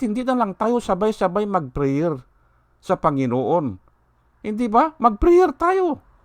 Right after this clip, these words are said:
Ayan po, nakasulat po, hindi ba? "Let your request be made known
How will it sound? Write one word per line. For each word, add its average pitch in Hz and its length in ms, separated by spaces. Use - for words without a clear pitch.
Ayan 247 160
po, 285 160
nakasulat 254 560
po, 202 160
hindi 196 160
ba? 214 240
"Let 214 320
your 196 160
request 147 640
be 170 320
made 151 320
known 143 400